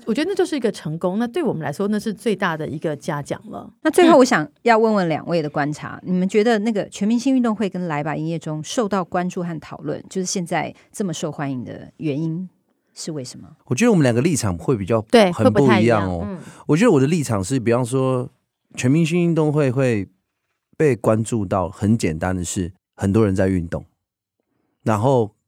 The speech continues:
Speaker 3: 刚好运动会出来的时候，那又是奥运，我们那时候整个奥运舞台，大家瞩目着每一个项目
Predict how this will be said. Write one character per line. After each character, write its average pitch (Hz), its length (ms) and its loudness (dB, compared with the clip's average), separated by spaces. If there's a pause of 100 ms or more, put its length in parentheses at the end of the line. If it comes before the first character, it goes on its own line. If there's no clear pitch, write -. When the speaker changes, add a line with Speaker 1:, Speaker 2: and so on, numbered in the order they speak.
Speaker 3:
刚 139 240 2
好 101 360 0
运 135 120 2
动 135 100 4
会 135 80 2
出 135 200 0
来 104 120 2
的 101 60 2
时 101 140 -4
候， 113 140 0
那 117 180 2
又 110 120 2
是 - 140 0
奥 110 300 0
运， 95 240 -2 (160)
我 104 100 0
们 101 100 4
那 135 80 4
时 127 140 0
候 120 220 2
整 104 120 0
个 101 80 2
奥 117 140 2
运 120 100 2
舞 92 140 -2
台， 90 180 -4
大 107 160 -2
家 101 320 -4 (160)
瞩 117 220 -4
目 117 240 -2
着 98 300 -2 (140)
每 98 200 0
一 107 80 0
个 107 100 0
项 104 240 0
目 98 300 -4